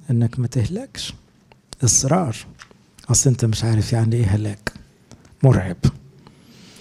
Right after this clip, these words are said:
فاللي عمل كل اللي عمله ده مش،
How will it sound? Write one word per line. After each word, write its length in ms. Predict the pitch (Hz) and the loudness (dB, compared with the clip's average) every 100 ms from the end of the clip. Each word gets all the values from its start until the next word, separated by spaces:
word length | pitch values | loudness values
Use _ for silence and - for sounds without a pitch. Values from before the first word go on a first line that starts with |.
| - - - - _ | -20 -20 -20 -20 _
فاللي 300 | - 110 110 | 0 2 4
عمل 300 | 120 160 147 | 6 6 6
كل 280 | - 165 151 | 6 6 6
اللي 180 | 135 131 | 6 4
عمله 380 | 143 156 131 139 | 2 2 4 4
ده 180 | 151 | 4
مش، 420 | 175 156 - - | 4 2 0 -12